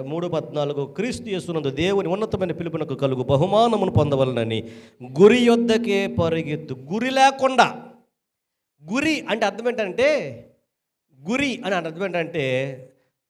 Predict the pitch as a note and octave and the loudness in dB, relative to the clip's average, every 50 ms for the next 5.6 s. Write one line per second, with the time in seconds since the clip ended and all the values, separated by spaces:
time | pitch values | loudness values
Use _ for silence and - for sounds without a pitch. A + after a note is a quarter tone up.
0 | _ E3+ - E3 F#3+ G#3+ A#3 A#3+ A#3 A#3 A#3 A3+ A3 G3+ G3 F#3+ F#3+ F#3 F3+ D#3 | _ -12 -8 -6 -2 -2 -2 -2 -2 -4 -6 -6 -4 -4 -6 -6 -6 -8 -10 -8
1 | D3 D#3+ D#3+ E3+ F3 E3+ E3+ E3+ E3+ D3+ C#3+ C#3+ C#3+ C#3+ C#3 C3+ C#3 C#3+ D#3+ G3+ | -8 -6 -4 -4 -2 -4 -4 -4 -4 -4 -6 -4 -4 -4 -4 -4 -4 -4 -6 -8
2 | - E3 D3+ C#3 C#3+ D3 B2+ B2 A#2 G#2+ G2 G2+ - - - _ _ _ _ _ | -8 -8 -8 -6 -6 -6 -6 -4 -4 -4 -6 -8 -12 -18 -20 _ _ _ _ _
3 | _ _ _ _ _ _ _ _ _ _ _ _ _ - D#3 F3+ G3+ G#3+ G#3+ G#3+ | _ _ _ _ _ _ _ _ _ _ _ _ _ -8 -6 -4 -4 -4 -4 -4
4 | G#3 G#3 G3 F#3 F3+ F3 F3 E3 C#3 B2+ C#3+ D3+ E3 E3+ E3+ E3+ D#3+ D#3+ C3 C#3+ | -8 -8 -4 -4 -4 -4 -6 -8 -8 -6 -6 -6 -4 -2 -2 -2 -2 -2 -2 -2
5 | C3+ C3 C3 B2 A#2+ A#2 A2 G2 F2+ F2 F2+ - | -2 0 0 0 0 -2 -4 -6 -8 -12 -16 -20